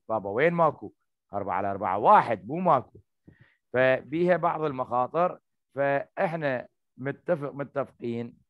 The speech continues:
بأن دائما من أريد أستخدم طريقة العامل المنسب،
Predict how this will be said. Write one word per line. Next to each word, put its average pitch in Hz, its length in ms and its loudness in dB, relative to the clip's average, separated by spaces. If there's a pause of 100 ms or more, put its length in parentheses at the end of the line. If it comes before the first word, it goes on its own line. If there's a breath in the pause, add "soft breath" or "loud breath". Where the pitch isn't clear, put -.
(520)
بأن 143 360 2
دائما 170 480 4
من 123 180 -8
أريد 151 280 0
أستخدم 127 520 -6
طريقة 165 380 0
العامل 160 500 2
المنسب، 110 640 -6